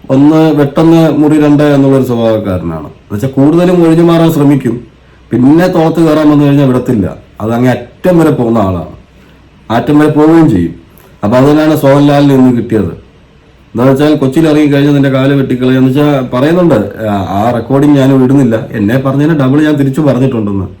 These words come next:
തീർച്ചയായിട്ടും പറഞ്ഞിരിക്കും, അത് ഉറപ്പാണ്. അപ്പം ഇങ്ങനെയുള്ള ഭീഷണികളൊക്കെയാണ് ഈ ഫെഫ്ക എന്ന് പറഞ്ഞതിൽ നടക്കുന്നത്. ഫെഫ്കയിൽ ഇപ്പോൾ ഒരാളെ സഹായിച്ചു എന്ന് പറഞ്ഞിട്ട് സസ്-, അപ്പൊ അവരുടെ, അവരുടെ ഇഷ്-, തനി-, തന്നിഷ്ടങ്ങളാണ് അതിൽ നടക്കുന്നത്. ഒരു സംഘടന എന്ന് പറഞ്ഞൊരു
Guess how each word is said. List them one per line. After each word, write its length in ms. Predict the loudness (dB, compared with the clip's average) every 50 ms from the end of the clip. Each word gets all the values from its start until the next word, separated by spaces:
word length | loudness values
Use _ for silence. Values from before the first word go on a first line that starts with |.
| -6 -6
തീർച്ചയായിട്ടും 500 | -6 -4 -4 -4 -4 -2 -2 -2 -2 -2
പറഞ്ഞിരിക്കും, 560 | 0 0 0 0 0 0 -2 -2 -4 -6 -8
അത് 80 | -8
ഉറപ്പാണ്. 580 | -6 -4 -4 -4 -4 -4 -4 -4 -4 -4 -6 -8 -12 -20 _ _ _ -20 -20 -20 -20 -20 -20 _ _ _ _ _ _ _ _ _ _ _ _ -4 -2
അപ്പം 340 | 0 0 0 -2 -2 -6 -8 -8 -4
ഇങ്ങനെയുള്ള 300 | 0 0 2 2 2 2
ഭീഷണികളൊക്കെയാണ് 1040 | 2 2 2 2 2 2 2 2 2 2 0 0 0 0 0 0 0 0 -2 -4 -6 -8
ഈ 320 | -6 -4 -2 -2 -2 -2 -2
ഫെഫ്ക 420 | -4 -4 -6 -6 -8 -8 -6 -4
എന്ന് 360 | -2 -2 -2 -2 -2 -2 0
പറഞ്ഞതിൽ 400 | 0 0 0 -2 0 0 0 0
നടക്കുന്നത്. 540 | 0 -2 -2 -4 -4 -4 -4 -4 -4 -6 -6
ഫെഫ്കയിൽ 500 | -6 -8 -8 -8 -8 -4 -2 0 0 0
ഇപ്പോൾ 220 | 0 0 -2 -2 0
ഒരാളെ 520 | 0 0 0 0 0 0 0 0 0 -2
സഹായിച്ചു 540 | -2 -4 -4 -2 -2 0 0 -2 -2 0 0
എന്ന് 200 | 0 2 2 0
പറഞ്ഞിട്ട് 560 | 0 0 0 -2 -2 -2 -4 -4 -6 -6 -8
സസ്-, 220 | -10 -10 -8 -8
അപ്പൊ 180 | -8 -6 -4 -2
അവരുടെ, 300 | -2 -2 -2 0 0 0
അവരുടെ 200 | 0 2 2 2
ഇഷ്-, 400 | 2 2 0 -4 -6 -8 -4 0
തനി-, 400 | 0 2 0 0 -2 -4 -2 0
തന്നിഷ്ടങ്ങളാണ് 680 | 2 2 2 0 -2 -2 -2 -2 -2 0 0 0 0 -2
അതിൽ 200 | -2 -2 -2 -2
നടക്കുന്നത്. 400 | -4 -4 -4 -4 -4 -4 -4 -4
ഒരു 60 | -4
സംഘടന 480 | -6 -6 -6 -6 -4 -4 -4 -2 -2
എന്ന് 220 | -2 -2 -2 -2 -4
പറഞ്ഞൊരു 260 | -4 -4 -4 -6 -6